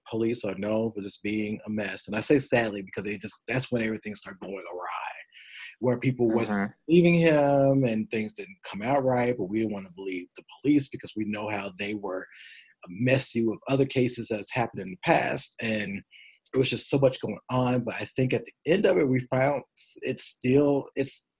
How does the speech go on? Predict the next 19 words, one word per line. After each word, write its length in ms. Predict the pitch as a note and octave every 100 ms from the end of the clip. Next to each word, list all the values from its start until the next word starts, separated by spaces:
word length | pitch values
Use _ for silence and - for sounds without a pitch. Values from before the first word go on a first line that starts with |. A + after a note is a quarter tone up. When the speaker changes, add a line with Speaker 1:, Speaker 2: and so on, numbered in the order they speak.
| _ - - - - - _ _ _ _ _ _ _ _ _ _
Speaker 1:
it 200 | D3 C3+ - -
came 480 | - D3 C#3+ D3+ -
out 340 | A#2 C3+ D#3
that 240 | B2+ A2+ -
he 420 | - B2 A#2+ - _ _ _ _ _
did 320 | A2 B2+ F3
kinda 280 | F3+ A3 A#3
made 480 | A#3+ D4+ A#3 G#3+ A3
stuff 280 | - G#3 A3 A3+
up, 200 | F#3+ -
because 280 | - C3+ B2+
then 200 | C3 C3
you 80 |
had 160 | C3 A2+
the 80 | G#2+
Nigerian, 580 | G#2 F2+ C#3 G3+ F3+ A#2
the, 320 | A2+ G#2 G#2+ -
his, 360 | B2 G#2+ - _ - G#2+ _ _ _ _
Lord, 300 | G#3 D#3+ E3